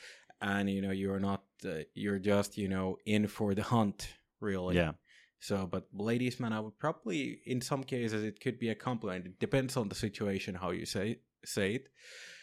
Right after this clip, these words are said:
Speaker 1: But, uh, but, you
Speaker 2: Yeah,
Speaker 1: know.
Speaker 2: I suppose could be, like, honest compliment. Just get
Speaker 1: Yeah.
Speaker 2: along, get along with
Speaker 1: Yeah.
Speaker 2: ladies.
Speaker 1: I mean, I've told you that you're a ladies' man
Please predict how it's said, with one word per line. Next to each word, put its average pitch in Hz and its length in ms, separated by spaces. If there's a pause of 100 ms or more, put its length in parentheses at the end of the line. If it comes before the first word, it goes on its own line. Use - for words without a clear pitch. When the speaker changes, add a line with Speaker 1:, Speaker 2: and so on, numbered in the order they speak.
(220)
Speaker 1:
But, 104 360
uh, 101 540 (380)
but, 98 340
you 98 120
Speaker 2:
Yeah, 95 100
Speaker 1:
know. 104 60
Speaker 2:
I - 20
suppose 92 320
could 73 180
be, 76 80
like, 80 200 (260)
honest 80 260
compliment. 82 420
Just - 240 (460)
get 175 160
Speaker 1:
Yeah. 175 60
Speaker 2:
along, 175 420 (460)
get 101 100
along 92 260
with 87 260
Speaker 1:
Yeah. 69 300 (240)
Speaker 2:
ladies. 90 420 (320)
Speaker 1:
I 123 100
mean, 110 180
I've 120 220
told 101 260
you 123 240
that 95 220
you're 90 200
a 87 80
ladies' 98 480
man 95 180